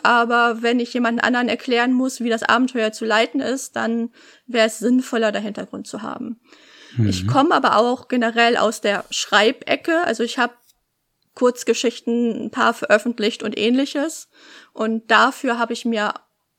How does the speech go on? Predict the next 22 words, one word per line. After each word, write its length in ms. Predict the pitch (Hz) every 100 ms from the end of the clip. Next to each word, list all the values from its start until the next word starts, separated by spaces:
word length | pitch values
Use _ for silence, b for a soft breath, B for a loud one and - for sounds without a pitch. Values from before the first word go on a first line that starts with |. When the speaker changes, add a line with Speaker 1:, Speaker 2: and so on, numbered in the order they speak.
| _ _ _
Speaker 1:
über 300 | 240 269 247
die 220 | 226 233
Jahrzehnte, 1200 | 220 214 214 - 233 233 240 233 - 202 214 269 -
oh, 140 | 180
jetzt 200 | 196 -
fühle 120 | 214
ich 80 | 208
mich 180 | 220 -
alt, 280 | 226 277 - B B B B B -
ähm, 460 | 233 135 220 220 -
Speaker 2:
<laughs> 220 | 156 208
Speaker 1:
auch 140 | 226 -
einiges 500 | - 233 247 190 226
angelesen 920 | - 220 240 220 214 220 226 226 214
über, 500 | 208 202 208 196 202 _ _ _ _ _
wie 260 | 202 208 240
baut 420 | - 226 233 247
man 260 | 233 226
irgendwie 400 | - 214 226 233
was. 240 | 208 220 -
Ich 260 | - -
hab 180 | 262 -